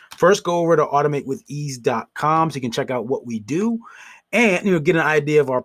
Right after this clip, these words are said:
our, our way that we work and how we serve our clients. And then, you know, you can book a call with us. Um, otherwise, right, again, you gotta go through, you know, customizing these things all on your own.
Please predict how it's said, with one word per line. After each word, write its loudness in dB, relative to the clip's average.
our, -6
our -8
way 2
that -2
we -6
work -2
and -14
how -4
we -4
serve -4
our -4
clients. -12
And -6
then, -2
you -4
know, -4
you -4
can -4
book -8
a -20
call 2
with -4
us. -10
Um, -4
otherwise, 2
right, -2
again, -6
you -6
gotta 0
go 0
through, -6
you -14
know, -10
customizing -2
these -4
things -4
all 0
on -2
your -2
own. 0